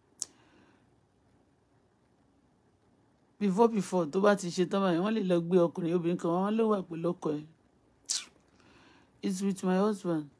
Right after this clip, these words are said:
Even ọlọ́kadà gan, when you marry Okada men, those one who ride Okada, they carry pe-, women,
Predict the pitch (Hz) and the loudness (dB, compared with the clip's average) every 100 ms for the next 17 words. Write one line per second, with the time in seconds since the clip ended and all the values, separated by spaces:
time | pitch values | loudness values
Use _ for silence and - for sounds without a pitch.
0 | _ _ _ _ _ _ _ _ _ _ | _ _ _ _ _ _ _ _ _ _
1 | _ _ _ _ _ _ - 269 277 240 | _ _ _ _ _ _ 4 6 8 8
2 | 196 226 233 180 170 151 147 170 170 170 | 8 8 6 2 4 0 2 2 4 4
3 | 185 208 185 131 156 160 156 151 139 131 | 4 6 6 6 2 4 4 2 0 -2
4 | - - - 180 190 180 160 160 160 151 | -14 -14 0 2 2 0 0 0 2 2
5 | 143 131 - 123 95 - - _ _ _ | 0 -2 -4 -6 -8 -14 -20 _ _ _
6 | _ _ _ _ _ - 151 151 - 170 | _ _ _ _ _ -8 -2 0 6 6
7 | 185 185 185 175 - 165 143 165 190 175 | 8 8 6 2 -2 -4 -2 4 6 8
8 | 143 | 4